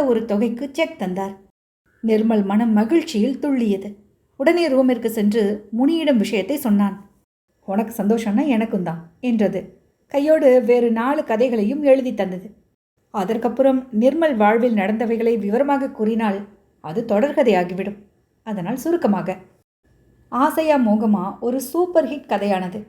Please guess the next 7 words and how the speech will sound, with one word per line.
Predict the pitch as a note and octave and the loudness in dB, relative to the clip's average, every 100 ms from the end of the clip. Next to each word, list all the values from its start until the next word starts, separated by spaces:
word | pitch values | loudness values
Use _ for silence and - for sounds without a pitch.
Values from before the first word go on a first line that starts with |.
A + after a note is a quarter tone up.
| - _ _ _ - | -20 _ _ _ -8
ஆயிரக்கணக்கான | F#3+ A#3 C#4 C#4 C4+ C4+ C4+ E4 | 0 2 2 0 -2 0 0 2
லெட்டர்களும் | C#4 G#3+ A#3+ A3+ G#3 A#3+ A#3 | 0 0 0 2 2 2 2
இமெயில்களும் | D4+ C#4 A3 G#3 A3 G#3+ G#3+ | 0 0 0 0 2 2 2
பத்திரிகை | C4+ C4+ E4+ E4+ B3 | 0 0 -2 0 2
ஆபீஸுக்கு | G#3 B3+ - G3+ F#3+ | 2 0 -6 -6 -4
வந்து | G3 B3+ | -2 -2
குவிந்தன. | - D#4+ D#4+ A3 F#3 | -4 -6 -2 -2 -2